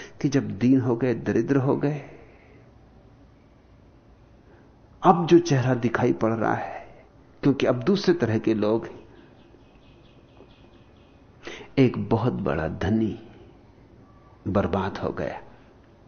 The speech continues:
जुए में सब हार गया, मित्रों की जमात लगी रहती थी,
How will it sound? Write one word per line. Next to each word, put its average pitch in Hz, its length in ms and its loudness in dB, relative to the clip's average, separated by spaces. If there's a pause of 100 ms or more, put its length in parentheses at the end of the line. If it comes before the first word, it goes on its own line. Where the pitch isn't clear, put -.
(360)
जुए 127 320 4
में 110 140 0
सब - 300 -8
हार - 380 -10
गया, - 260 -14 (920)
मित्रों 143 460 4
की 104 140 -6
जमात 95 460 -2
लगी 110 240 -2
रहती 123 320 -4
थी, - 500 -16